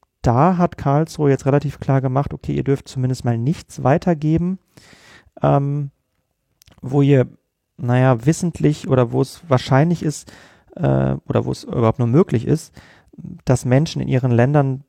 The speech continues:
dadurch Repressalien, ähm, erfahren. Äh, wir können auch hier wieder das Journalismusbeispiel, äh, bringen. Ja, also, ähm, es kann natürlich sein, dass, ähm,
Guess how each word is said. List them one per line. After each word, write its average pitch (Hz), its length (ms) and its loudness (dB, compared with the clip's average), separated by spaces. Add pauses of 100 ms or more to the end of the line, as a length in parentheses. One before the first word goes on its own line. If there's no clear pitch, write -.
dadurch 123 480 -2
Repressalien, 110 760 -2 (140)
ähm, - 200 -8
erfahren. 104 480 -4 (420)
Äh, - 160 -8
wir 117 80 2
können 135 280 0
auch 127 100 -2
hier 143 100 0
wieder 143 120 4
das - 120 -2
Journalismusbeispiel, 147 1040 0
äh, 135 160 0
bringen. 147 460 -2 (500)
Ja, 127 380 2
also, 120 440 0
ähm, 117 380 0 (720)
es - 220 -16
kann 139 120 2
natürlich 160 380 2
sein, 120 280 0
dass, 120 300 -6
ähm, 120 340 -2